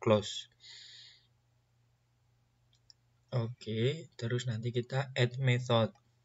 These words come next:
self enrollment. Terus ini custom instance name-nya P S I K dua ribu tujuh belas.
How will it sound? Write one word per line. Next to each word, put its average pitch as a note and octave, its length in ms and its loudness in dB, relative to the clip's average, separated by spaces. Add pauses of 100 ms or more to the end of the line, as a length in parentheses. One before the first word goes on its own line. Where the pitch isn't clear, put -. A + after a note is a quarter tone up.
(720)
self A2 480 0
enrollment. G#2+ 720 0 (1300)
Terus A#2 560 -4 (160)
ini G#2 400 -2 (240)
custom A2 480 -2
instance A2 560 -4 (240)
name-nya G#2+ 640 -2 (480)
P G#2+ 160 -2
S - 160 -8
I - 160 -20
K - 40 -10 (880)
dua G#2 320 -4
ribu A#2+ 540 -2 (100)
tujuh A2+ 320 -8
belas. G2+ 480 -4